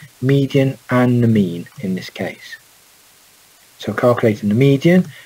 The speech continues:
don't forget to find the median, we have to put our data set in either ascending or descending order. I put mine in ascending order in this particular case, so I've got the three pounds and four pence, the four pounds fifty-six, five pounds fifty, five pounds ninety-two,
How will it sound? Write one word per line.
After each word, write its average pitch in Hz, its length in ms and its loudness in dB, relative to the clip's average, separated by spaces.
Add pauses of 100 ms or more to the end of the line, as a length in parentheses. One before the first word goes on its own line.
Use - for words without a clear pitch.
(100)
don't 127 220 0
forget 127 320 0
to - 80 -16
find 113 260 0
the 117 60 0
median, 147 340 4
we 135 80 4
have 113 140 0
to - 80 -20
put 107 140 -4
our 104 100 2
data 123 260 2
set - 280 -2
in 113 100 0
either 110 240 0
ascending 120 580 0
or 117 180 -2
descending 104 520 -4
order. 151 420 4 (340)
I 110 60 -4
put - 240 -4
mine 104 320 -4 (220)
in 101 120 -4
ascending 123 520 0
order 120 180 4
in 117 80 -2
this 113 80 -6
particular 113 400 -8
case, 117 420 -2 (220)
so - 160 -2
I've 98 100 -2
got 101 140 -2
the - 60 -16
three 135 240 0
pounds 110 340 -2
and 98 100 -8
four 135 220 2
pence, 123 420 -4 (460)
the 104 100 -6
four - 240 0
pounds 107 280 -4
fifty-six, - 680 -8 (260)
five 135 260 0
pounds 101 260 -6
fifty, - 460 -6 (300)
five - 260 -2
pounds 104 260 -4
ninety-two, 98 640 -4